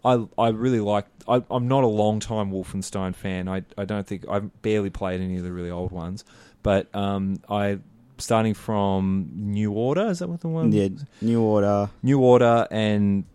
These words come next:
Speaker 1: the Wolfenstein two New Colossus.
Speaker 2: Yeah.
Speaker 1: Yep, uh, and, and I love both of those games, both really good. Um, yeah, they've got a really good, silly story that is
Speaker 2: Yeah.
Speaker 1: just the right kind of silly, and, like, it's got a lot of characters that are,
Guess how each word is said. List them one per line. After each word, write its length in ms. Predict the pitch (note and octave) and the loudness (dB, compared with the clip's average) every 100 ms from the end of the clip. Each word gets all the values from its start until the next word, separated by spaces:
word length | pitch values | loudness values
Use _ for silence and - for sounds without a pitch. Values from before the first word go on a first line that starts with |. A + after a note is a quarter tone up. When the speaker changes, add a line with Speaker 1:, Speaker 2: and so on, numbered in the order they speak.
| _ _ _ _ | _ _ _ _
Speaker 1:
the 280 | A2+ G#2+ G2 | -2 0 0
Wolfenstein 420 | G#2+ G#2 - G2+ | -2 -4 -4 -4
two 340 | - - G2 F#2+ | -4 -4 -2 0
New 200 | G2 F#2+ | -2 -4
Colossus. 840 | - G2+ A#2 - G#2 A#2 - - | -6 -4 -4 -2 -4 -4 -6 -4
Speaker 2:
Yeah. 100 | E2+ | 0
Speaker 1:
Yep, 240 | A2 A#2 - | 2 0 0
uh, 40 | |
and, 460 | G#2 G2 G#2 G2+ G2+ | -4 -2 -2 -2 -2
and 400 | G2+ G2+ - A2 - | -4 -6 -8 -14 -4
I 140 | A#2+ B2 | 2 4
love 260 | A#2+ G#2 | 4 4
both 260 | G#2 G#2 - | 2 2 0
of 60 | |
those 160 | A2 G#2 | -2 -2
games, 360 | - A2 D#3 - | -4 -4 -6 -4
both 320 | - G#2+ - | -2 -2 -2
really 260 | A2+ G#2+ G2 | -2 -2 -2
good. 440 | G2 F#2+ F2+ G2 - - | -2 -2 -2 -6 -14 -8
Um, 560 | F#2 F#2 F2+ F2+ F2 - _ _ - - _ _ | -6 -4 -4 -4 -6 -12 _ _ -20 -20 _ _
yeah, 340 | A#2 G#2+ F#2+ F2+ | -2 0 0 -2
they've 180 | G#2+ | -2
got 160 | G2+ C3 | 2 6
a 40 | |
really 280 | A#2+ A2 G#2+ | 6 6 4
good, 380 | F#2+ G2+ G2 F#2 | 2 4 4 0
silly 720 | - - - A2+ G#2 G2+ G2 | -6 -6 -2 0 2 2 0
story 640 | F2+ - G2+ F#2+ F#2+ F#2+ F#2 F2 | -4 -4 -2 0 0 -2 -4 -4
that 240 | F#2+ F2+ - | -2 -2 -4
is 160 | G2+ | -2
Speaker 2:
Yeah. 100 | A2 F#2+ | 2 4
Speaker 1:
just 240 | D#3 - - | 4 4 4
the 80 | |
right 320 | C3 A#2+ A#2 - | 8 8 8 4
kind 220 | A#2+ A2 | -2 -2
of 60 | |
silly, 460 | - - G#2+ A2 A2 | -2 0 2 2 0
and, 300 | G#2+ G#2 G2 | 0 0 0
like, 240 | G#2 G#2 | -2 -2
it's 140 | G#2 - | -4 0
got 160 | B2+ | 4
a 40 | A#2 | 6
lot 200 | A2+ G#2+ | 6 6
of 160 | G2 | 2
characters 560 | - G#2 G2+ - G#2 - | -2 0 0 0 -4 -4
that 160 | G2+ G2 | 0 2
are, 180 | G2 | 2